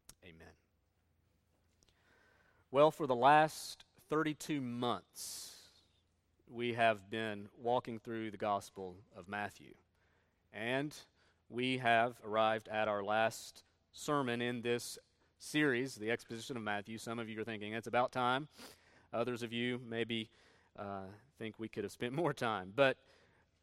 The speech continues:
Matthew chapter twenty-eight, what greater way to end the gospel than in the Great Commission? We've spent, for, really for the past two Sundays, we have been considering this text by looking at really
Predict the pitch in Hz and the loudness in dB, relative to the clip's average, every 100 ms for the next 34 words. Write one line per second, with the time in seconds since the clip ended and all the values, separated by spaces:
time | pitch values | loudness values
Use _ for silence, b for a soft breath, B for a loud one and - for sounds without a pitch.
0 | - 160 190 185 180 160 151 160 143 151 | 4 6 8 6 4 4 0 0 6 6
1 | 151 147 156 143 143 160 160 147 139 143 | 6 8 6 6 4 6 6 6 8 8
2 | 143 - 131 120 123 147 160 160 135 135 | 6 -2 -4 -4 -4 2 4 4 6 6
3 | 147 123 127 135 147 127 120 135 131 - | 6 4 0 2 0 -2 2 4 2 -6
4 | 120 139 135 127 139 - 165 160 - - | -4 -2 -2 -4 -6 -4 0 0 0 -4
5 | 151 151 165 170 170 190 170 131 170 156 | -2 -2 -4 -4 4 4 4 2 6 6
6 | - - 208 175 - 180 180 120 110 113 | 4 -6 -4 -2 4 4 4 2 2 -2
7 | 120 - b b b - 165 202 180 156 | -4 -12 b b b 2 2 4 6 8
8 | 151 143 156 156 143 - 175 165 143 135 | 8 6 -2 -2 -4 4 6 8 4 4
9 | 135 151 - - - 156 123 - 131 127 | 8 8 6 -10 6 6 6 2 6 8
10 | 135 160 - 143 127 131 131 - b b | 8 2 2 2 6 6 6 -4 b b
11 | b b 147 170 | b b 2 4